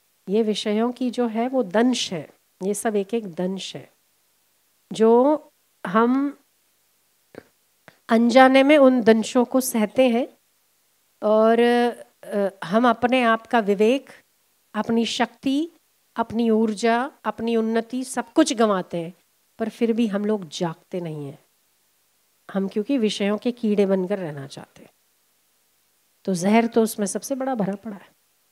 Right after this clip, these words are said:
तभी तो कुछ उम्र के बाद, पति पत्नी के भोग भोगने के बाद भी आदमी को वैराग्य आता है। उस समय भी आपको लगता है कि कितनी एनर्जी लॉस हो गई,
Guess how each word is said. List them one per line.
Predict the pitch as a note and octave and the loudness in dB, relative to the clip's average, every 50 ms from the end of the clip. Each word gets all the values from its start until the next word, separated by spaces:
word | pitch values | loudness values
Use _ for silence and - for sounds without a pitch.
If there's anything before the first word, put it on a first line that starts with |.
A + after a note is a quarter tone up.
| _ _ _ _ _ _ _ _ _ _ _ _ _ _ _ | _ _ _ _ _ _ _ _ _ _ _ _ _ _ _
तभी | A3 G#3 G#3 A#3 | -2 0 0 0
तो | A3+ - A#3+ | -2 -2 -2
कुछ | A#3 - A#3 A#3 - | 0 0 0 2 2
उम्र | A#3 A3 A3 G#3+ G#3+ | 2 2 2 2 2
के | G#3+ - A3 | 0 -2 0
बाद, | G#3 A3 G#3 G#3+ A3+ A3 A#3+ - _ _ _ _ _ _ _ _ _ _ _ _ _ _ _ | 0 2 2 2 0 -4 -6 -14 _ _ _ _ _ _ _ _ _ _ _ _ _ _ _
पति | - G#3+ G3+ A3+ G#3 | -2 -2 0 -2 -4
पत्नी | - G#3+ G#3 G#3 - A3 A3 | -2 -2 -4 -2 -2 -2 -2
के | G#3+ - A3 | 0 0 -2
भोग | G3+ F3 G3 G#3+ G#3 G#3 | 0 0 0 0 0 0
भोगने | G3 G#3 G#3 G3+ G#3 G#3+ G#3 | 0 -2 -2 0 -2 -4 -4
के | G3 G#3+ G3+ | -6 -6 -4
बाद | F#3+ G#3 G3+ G3 | -2 -2 -4 -4
भी | F#3+ G3+ G#3 | -4 -4 -2
आदमी | G3 F#3 F#3 G3 G3+ | -2 -2 -2 -4 -4
को | G3 G#3 G3+ | -4 -4 -4
वैराग्य | F#3+ F#3 F#3 F#3 F#3+ F#3+ F#3 F#3+ G3 | -4 -4 -4 -4 -6 -6 -8 -8 -8
आता | F#3+ F#3 - F#3 | -8 -8 -8 -10
है। | F#3 F#3 F#3 F3 - _ - | -10 -10 -12 -14 -16 _ -10
उस | G3+ F#3+ | -8 -6
समय | - - - A3 G3+ G3+ G3+ G#3 | -6 -6 -6 -4 -2 -2 -2 -2
भी | G3 G#3+ G#3 | -2 -2 -2
आपको | G3 F#3+ F#3 F#3+ _ - | -2 -2 -4 -6 _ -4
लगता | F#3+ F3+ F3+ - _ - | -4 -4 -6 -6 _ -4
है | F#3+ F#3 | -4 -4
कि | F#3 - G3 F#3 F#3 - _ _ - - - - - - _ _ _ _ _ _ _ _ _ _ _ _ _ _ _ | -4 -6 -8 -8 -8 -12 _ _ -20 -20 -20 -20 -20 -20 _ _ _ _ _ _ _ _ _ _ _ _ _ _ _
कितनी | - G#3+ G3 G#3+ G#3 G#3+ G#3+ | -8 -6 -4 -2 -2 0 0
एनर्जी | G3+ F#3+ G3 G3+ G3+ F#3+ F3+ G3+ | 0 0 0 -2 -2 -4 -6 -6
लॉस | G3+ F#3+ F#3 F3+ F3+ - - | -2 0 0 0 -2 -4 -8
हो | F3 | -8
गई, | E3+ F3 E3+ E3+ | -8 -6 -8 -8